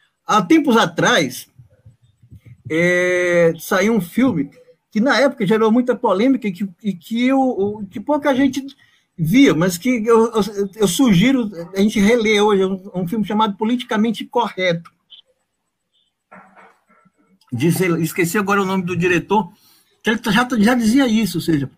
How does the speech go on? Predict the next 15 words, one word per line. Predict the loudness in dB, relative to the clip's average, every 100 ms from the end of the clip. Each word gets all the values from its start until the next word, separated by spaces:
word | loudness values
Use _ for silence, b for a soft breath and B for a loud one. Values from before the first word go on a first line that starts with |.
| _ _ _ _ _ _ _ _ _
é | -4
o | 0
cara | 0
que | 0
faz | 0 0
um |
discurso | 0 -2 -6 -4
bonitinho, | -2 -2 -4 -2 0
mas | -2 -4
que | -4
tem | 0
outra | 0 0
prática | -4 -4 -4
completamente | -4 -4 -4 -4 -6
diferente. | -6 -2 0 -2 -4 -16